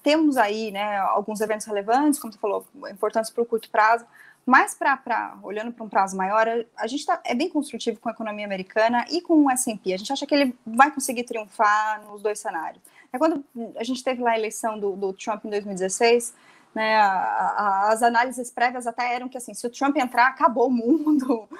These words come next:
<laughs> né? E, assim, a, a verdade é que a economia americana é mais forte, a gente teve ali, ali o corte de impostos que, que, né, o,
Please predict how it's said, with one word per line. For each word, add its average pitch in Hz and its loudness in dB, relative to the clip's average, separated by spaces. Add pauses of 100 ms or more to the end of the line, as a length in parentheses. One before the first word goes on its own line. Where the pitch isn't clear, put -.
<laughs> - -20
né? 262 2
E, 311 -4
assim, 226 -8
a, - -2
a 277 2
verdade 294 4
é - -8
que 285 -6 (300)
a - 0
economia 311 0
americana 247 -4 (100)
é 233 -8
mais 208 -4
forte, 262 0
a - -6
gente - -12
teve 240 -4
ali, 226 -6
ali 233 -2
o 240 0
corte 226 -6
de 220 -14
impostos - -6
que, 214 -10
que, 202 -6
né, 208 -2
o, - -8